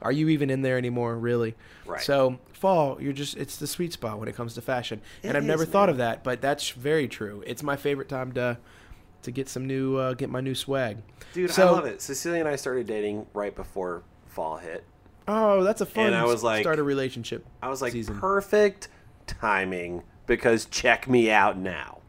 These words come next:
Speaker 1: <laughs> Nice.
Speaker 2: And she did, and here we are planning to get married.
Speaker 1: Oh, man. That's
Speaker 2: So,
Speaker 1: awesome.
Speaker 2: you know.
Speaker 1: Uh, also, the reason I love the fall, uh, this doesn't really, this isn't really relatable to most people. My birthday is October twenty-fifth.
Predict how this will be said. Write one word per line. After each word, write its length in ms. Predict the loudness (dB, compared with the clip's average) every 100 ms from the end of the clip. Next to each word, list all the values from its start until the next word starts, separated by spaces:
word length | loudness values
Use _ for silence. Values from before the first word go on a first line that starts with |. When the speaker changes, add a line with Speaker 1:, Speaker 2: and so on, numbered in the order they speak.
| -20 -20 -18 -4
Speaker 1:
<laughs> 420 | 0 2 2 0 -6 -20 -20 -20 -20 -16
Nice. 240 | -10 -2
Speaker 2:
And 140 | 2 2
she 200 | 0 0
did, 320 | 4 4 4
and 180 | 0 -6
here 200 | -6 -4
we 160 | -2
are 240 | -2 -4 -6
planning 400 | -8 -6 -6 -8
to 100 | -10
get 160 | -10
married. 400 | -10 -12 -18 -20 -20 _ -16
Speaker 1:
Oh, 260 | -8 -6 -6
man. 680 | -8 -8 -8 -8 -10 -12 -16 -20 -14
That's 220 | -12 -12
Speaker 2:
So, 80 | -12
Speaker 1:
awesome. 360 | -12 -12 -12 -14 -14 -20 -8
Speaker 2:
you 140 | -6
know. 80 | 0
Speaker 1:
Uh, 200 | 4 4 2 -12 -2
also, 460 | 4 4 4 0
the 120 | 0 0
reason 300 | 0 0 0
I 80 |
love 300 | -2 -2 -2
the 80 | -4
fall, 340 | -4 -2 -2 -8 -14 -20 -16 -10
uh, 140 | -6 -4
this 140 | -4
doesn't 260 | -6 -8 -8
really, 380 | -6 -4 -4 -6 -16 -20 _ -20 -20 -20 -20 -10
this 120 | -6
isn't 120 | -2 0
really 160 | 0
relatable 460 | 2 2 0 -4 -6
to 80 | -6
most 280 | -6 -6 -8
people. 340 | -10 -8 -10 -12 -20 -20 -14
My 140 | -4 -2
birthday 400 | 0 -2 -2 -4
is 100 | -4
October 340 | -8 -8 -8
twenty-fifth. 680 | -8 -10 -12 -8 -8 -8 -12